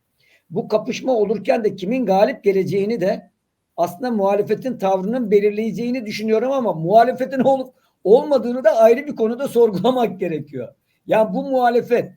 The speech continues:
bugünkü Türkiye'deki muhalefet de Türkiye'nin hangi yöne çevrileceği konusunda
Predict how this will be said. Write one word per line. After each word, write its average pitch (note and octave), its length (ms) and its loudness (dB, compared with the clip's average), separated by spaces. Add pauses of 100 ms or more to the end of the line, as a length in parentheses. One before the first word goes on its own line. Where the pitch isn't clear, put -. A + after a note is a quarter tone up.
(160)
bugünkü G3+ 400 -8
Türkiye'deki A3 500 -8
muhalefet G#3+ 680 0
de D3 180 -6 (320)
Türkiye'nin B3 520 -6
hangi G#3 480 -8
yöne C#4 340 -2
çevrileceği G#3 720 0
konusunda G#3+ 720 -2